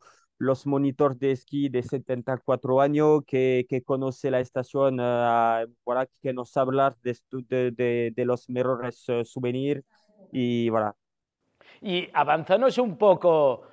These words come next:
Speaker 2: eh, eh, ¿qué, qué explica un pister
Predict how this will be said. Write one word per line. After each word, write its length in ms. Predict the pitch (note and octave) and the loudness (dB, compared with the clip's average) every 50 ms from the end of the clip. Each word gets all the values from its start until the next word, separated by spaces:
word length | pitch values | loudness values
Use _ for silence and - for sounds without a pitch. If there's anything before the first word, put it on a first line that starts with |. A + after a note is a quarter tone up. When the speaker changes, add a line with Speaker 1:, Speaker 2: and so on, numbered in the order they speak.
| _ _ _ _ - | _ _ _ _ -4
Speaker 2:
eh, 300 | D3 C#3+ C#3 C#3 C#3 - | -2 0 0 -2 -2 -2
eh, 720 | D3 C#3 C3+ C3+ C3 C3 B2+ B2 A#2+ A#2 A2 G#2 - _ _ | 0 2 4 4 4 4 4 2 0 -2 -4 -6 -10 _ _
¿qué, 340 | - A3+ A3 A3 - - _ | -4 -4 -4 -6 -10 -14 _
qué 140 | - A3+ A#3 | 0 2 2
explica 640 | G#3+ - - - - G#3+ G#3 F3 - - C#3 B2 A#2+ | 0 -2 -8 -10 -6 -4 -4 -4 -4 -2 -2 -2 -2
un 260 | B2 B2+ C3 C3 A2+ - | -2 -4 -6 -12 -12 -10
pister 720 | - D3+ C#3+ - - _ C#3+ C#3 C3+ C3+ C3 C3 B2+ A#2+ | -8 -8 -8 -10 -6 _ -2 -2 0 0 0 0 -2 -4